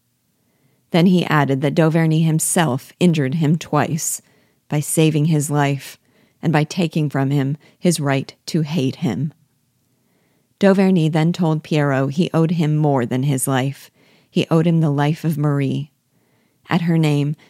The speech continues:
the man started in shock, and then let his head fall in his trembling hands.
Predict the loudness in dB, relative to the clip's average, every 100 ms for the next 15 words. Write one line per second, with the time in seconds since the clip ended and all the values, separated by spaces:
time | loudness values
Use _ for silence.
0 | _ 0 2 2 0 0 2 2 2 2
1 | 0 0 -2 -2 -8 -20 _ _ -2 2
2 | 2 2 0 2 2 0 0 2 2 0
3 | -2 0 0 -2 -2 0 0 0 -2 -2
4 | 0 0 -2 -2 0 0 -2 -4 -6 -6
5 | -8